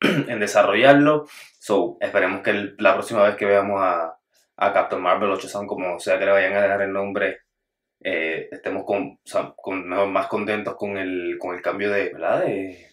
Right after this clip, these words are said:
de la, del desempeño del actor como, como Shazam. Que no está tan mal, pero entiendo que puede ser mucho mejor.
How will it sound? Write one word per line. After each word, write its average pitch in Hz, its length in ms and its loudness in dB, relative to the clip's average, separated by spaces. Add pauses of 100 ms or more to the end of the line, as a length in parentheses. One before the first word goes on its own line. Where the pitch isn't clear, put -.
(140)
de 98 120 -8
la, 87 600 0 (280)
del 98 140 -6
desempeño 101 460 -4
del 104 100 4
actor 104 320 0 (540)
como, 87 720 -2
como 82 240 -10
Shazam. 80 440 -8 (320)
Que 98 100 0
no 98 80 0
está 139 200 6
tan 135 200 6
mal, 131 260 6
pero 110 180 4
entiendo 98 360 -4
que 98 560 -2 (800)
puede 85 160 -6
ser 85 120 -8
mucho 82 220 -12
mejor. - 220 -16